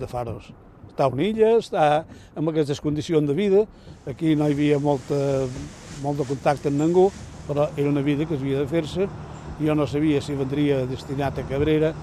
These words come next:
o si aniria a Tago Mago, o si aniria a la Coniera, o si aniria a la Península, un altre faro.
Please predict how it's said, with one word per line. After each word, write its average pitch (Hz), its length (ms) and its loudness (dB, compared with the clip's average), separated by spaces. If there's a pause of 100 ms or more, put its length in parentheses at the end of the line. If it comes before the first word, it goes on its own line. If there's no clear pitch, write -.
(240)
o 147 80 -4
si 147 160 -6
aniria 139 320 0
a 143 80 0
Tago 143 160 2
Mago, 156 400 4 (320)
o 143 80 -4
si 147 160 -8
aniria 139 320 -2
a 113 60 -8
la 139 100 -4
Coniera, 156 520 4 (340)
o 151 100 -2
si 147 160 -6
aniria 143 300 2
a 147 80 -4
la 135 100 0
Península, 131 480 -2
un 131 80 -4
altre 131 240 -2
faro. 151 240 0